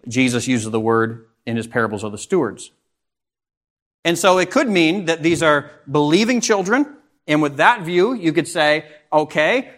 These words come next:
but because the church in Crete was so young, this doesn't have to do with a man raising his children up to embrace the faith." That's not what's in view here. But what's in view is a matter of practicality. Find that man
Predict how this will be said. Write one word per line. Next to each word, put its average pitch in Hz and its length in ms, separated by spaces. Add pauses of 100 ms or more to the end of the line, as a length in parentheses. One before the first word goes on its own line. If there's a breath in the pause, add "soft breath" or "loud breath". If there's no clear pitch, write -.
but 143 200
because 156 520
the 139 100
church 156 440
in 143 160
Crete 185 260
was 139 140
so 147 140
young, 208 460 (160 loud breath)
this 131 100
doesn't 156 240
have 156 160
to 143 60
do 147 120
with 143 120
a 139 40
man 139 340
raising 165 380
his 156 160
children 147 280
up 147 100
to 135 80
embrace 135 300
the 123 100
faith." 220 320
That's 139 200
not 156 240
what's 151 220
in 143 140
view 165 220
here. 220 460 (500)
But 139 140
what's 151 200
in 147 140
view 185 260
is 160 400
a 143 80
matter 135 200
of - 80
practicality. 196 800
Find 208 460
that 196 140
man 156 360